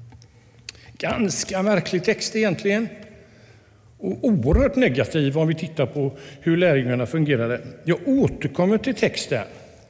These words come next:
Men jag tänkte faktiskt att jag skulle börja med det som jag tror är min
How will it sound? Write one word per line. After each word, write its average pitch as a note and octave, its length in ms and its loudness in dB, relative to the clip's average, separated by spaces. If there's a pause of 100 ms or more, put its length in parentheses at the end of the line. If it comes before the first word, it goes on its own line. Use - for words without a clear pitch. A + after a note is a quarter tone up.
(400)
Men E3+ 140 0
jag F#3 180 2
tänkte A#3+ 380 2
faktiskt A3+ 420 -4
att F3 140 -2
jag F3 160 0
skulle F3+ 220 -2
börja D3 360 2
med E3 200 2
det C#3 200 2
som D3 220 0
jag B2+ 260 0
tror C#3+ 320 -2
är F3 140 2
min C3 320 2